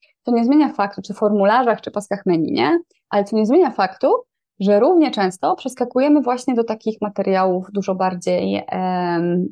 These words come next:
powiedzmy, okrągłych, jak właśnie jakieś artykuły, jakieś teksty pomocowe, e, jakieś, e, to, co często też się zdarza, no to uprosz-, uproszczenie procesu na poziomie na przykład umowy albo regulaminu, bo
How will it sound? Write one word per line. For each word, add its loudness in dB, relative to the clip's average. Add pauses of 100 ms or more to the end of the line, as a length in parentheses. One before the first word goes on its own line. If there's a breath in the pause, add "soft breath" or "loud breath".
(120)
powiedzmy, -4 (680)
okrągłych, 0
jak -4
właśnie -6
jakieś -10
artykuły, -2
jakieś -8
teksty -8
pomocowe, -4 (560 loud breath)
e, 0 (140)
jakieś, -2
e, 0 (420)
to, -2
co -4
często -4
też -8
się -6
zdarza, -2
no -4
to -4
uprosz-, -6 (160)
uproszczenie -2
procesu -4
na -2
poziomie -2
na -2
przykład -10
umowy 0 (420 soft breath)
albo 2
regulaminu, 0 (500)
bo 2